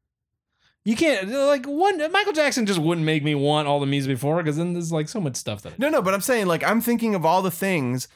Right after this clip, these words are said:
Speaker 2: that I like that have come out before I was born. And, like, there is a lot. Now, granted, if I go, if I give up everything that's after I was born, that means I give up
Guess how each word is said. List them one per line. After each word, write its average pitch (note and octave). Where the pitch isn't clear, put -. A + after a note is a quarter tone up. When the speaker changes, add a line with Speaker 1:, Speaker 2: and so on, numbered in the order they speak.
Speaker 2:
that D3+
I D3
like D3
that B2+
have C3
come D#3+
out D3
before C3
I A#2
was G#2+
born. A2+
And, D3+
like, C3+
there D#3+
is D3
a C#3
lot. A#2
Now, A3
granted, G#3+
if C#3+
I E3+
go, F#3
if D#3+
I E3
give F3+
up F3+
everything E3+
that's A#2+
after G3
I C3+
was B2+
born, B2+
that C#3
means E3+
I D#3+
give E3
up D#3